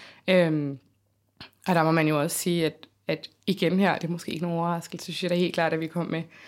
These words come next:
det bedste bud, som jo netop er, at det i virkeligheden på en eller anden måde er helt grotesk, at vi sidder og snakker om, hvor længe vi kan holde folk på arbejdsmarkedet. Det er jo som om, man nærmest skal være, skal være, øh, syg og nedslidt, når man går fra nu, i stedet for, at der er plads til en,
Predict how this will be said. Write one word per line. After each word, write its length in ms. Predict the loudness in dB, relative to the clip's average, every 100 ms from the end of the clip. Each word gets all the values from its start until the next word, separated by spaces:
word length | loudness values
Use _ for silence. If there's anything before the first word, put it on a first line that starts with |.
| -12 -6
det 100 | -2
bedste 260 | 0 -2 -2
bud, 300 | 4 6 6
som 160 | 4
jo 60 | 2
netop 220 | 4 2
er, 180 | 2 2
at 160 | 0 -2
det 60 |
i 60 | -6
virkeligheden 380 | -6 -8 -8 -8
på 80 |
en 60 | -8
eller 100 | -6
anden 120 | -4
måde 180 | -4 -4
er 60 | -6
helt 180 | -8
grotesk, 380 | -10 -6 -6 -6
at 40 | -8
vi 60 |
sidder 160 | -8 -8
og 40 |
snakker 300 | -8 -6 -4
om, 180 | -4 -6 -18 -4
hvor 100 | 4
længe 280 | 4 6 4
vi 80 | 2
kan 100 | 2
holde 220 | 2 2
folk 280 | 0 -2 -2 -10 -20 -4
på 60 | 2
arbejdsmarkedet. 600 | 4 4 4 2 2 -2
Det 60 |
er 20 |
jo 60 | -2
som 80 | -2
om, 80 | -2
man 120 | -2
nærmest 320 | -2 -4 -6
skal 200 | -6 -4
være, 360 | -4 -6 -8 -14 _ -20 -14
skal 240 | -2 0
være, 360 | 2 0 0 -4
øh, 140 | -8
syg 300 | -8 -4 -2
og 80 | 0
nedslidt, 360 | -2 -4 -6 -4
når 80 | -4
man 100 | -4
går 120 | -6
fra 260 | -2 -2 -2
nu, 140 | -6 -10 -20 -18 -12
i 40 |
stedet 260 | -4 -2 0
for, 80 | -2
at 100 | 0
der 60 |
er 40 | -2
plads 340 | -2 -6 -4
til 120 | -4
en, 160 | -4